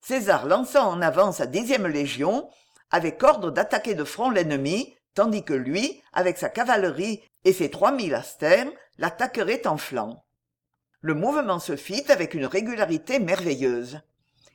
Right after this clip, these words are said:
Il est vrai que César, habitué à payer de sa personne, le dirigeait. Cette infanterie pompéienne, dont l'ordre était de tourner l'ennemi aussitôt que les chevaliers auraient mis en désordre l'aile droite de César,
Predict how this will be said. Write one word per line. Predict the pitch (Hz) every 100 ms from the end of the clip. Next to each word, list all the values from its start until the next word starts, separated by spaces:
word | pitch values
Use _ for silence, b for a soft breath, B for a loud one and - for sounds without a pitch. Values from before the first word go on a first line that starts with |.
| -
Il | -
est | 156
vrai | 139 247
que | 269
César, | 220 165 123 147 226 277 -
habitué | 180 185 196 170 196 269
à | 151
payer | 185 185 214
de | 160
sa | 156 139
personne, | 143 - - 170 262 294 B B
le | 139 147
dirigeait. | 220 247 165 131 120 123 _ _ _ _ _ _ _ _ _ _ _ _
Cette | 185 180
infanterie | 156 - 247 294 269 247
pompéienne, | 208 175 156 131 147 202 262 285 -
dont | 170 143
l'ordre | 180 269 202
était | 196 190 175
de | 139
tourner | 233 233 247
l'ennemi | 196 156 143 139 185 220 -
aussitôt | 240 277 277 233 247
que | 180
les | 135
chevaliers | 139 233 190 175 175 190 -
auraient | 147 139
mis | 156 247
en | 262
désordre | 196 180 170 185 131 131
l'aile | 139 127
droite | 113 - 254 208
de | 160
César, | 151 131 120 147 247